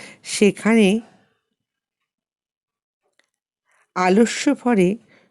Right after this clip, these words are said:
শোক করবার মতন সুবিধা থাকে না। কিন্তু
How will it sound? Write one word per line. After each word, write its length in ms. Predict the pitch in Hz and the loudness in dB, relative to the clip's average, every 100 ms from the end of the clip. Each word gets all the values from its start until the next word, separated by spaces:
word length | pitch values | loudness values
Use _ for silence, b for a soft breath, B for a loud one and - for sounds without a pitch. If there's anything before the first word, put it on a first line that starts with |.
| b | b
শোক 440 | - - 208 208 _ | -10 0 2 2 _
করবার 460 | - 233 226 240 240 | -2 0 0 -2 -2
মতন 460 | 226 214 180 160 165 b b b | -4 -6 -6 -8 -12 b b b
সুবিধা 540 | - 214 180 202 233 | -4 -2 -2 -2 -2
থাকে 360 | 160 160 - 143 | -4 -6 -6 -8
না। 260 | 147 185 - _ _ _ _ _ _ _ - | -8 -10 -14 _ _ _ _ _ _ _ -6
কিন্তু 500 | 202 185 - 202 | -4 -2 -4 -6